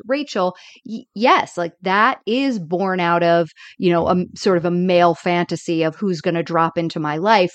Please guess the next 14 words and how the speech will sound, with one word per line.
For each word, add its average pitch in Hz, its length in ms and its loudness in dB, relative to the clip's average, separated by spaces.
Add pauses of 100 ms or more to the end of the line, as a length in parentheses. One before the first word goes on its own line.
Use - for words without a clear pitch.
Oh, 180 140 4
it 170 100 2
could 170 160 -6
be 170 160 -2
this, 165 300 0 (340)
you 190 160 -2
know, 160 140 -2
this 165 220 -2
girl, 180 280 0
she's 175 220 -4
a 175 80 -2
princess, 180 800 -2
and, 160 360 -2
uh, 160 220 0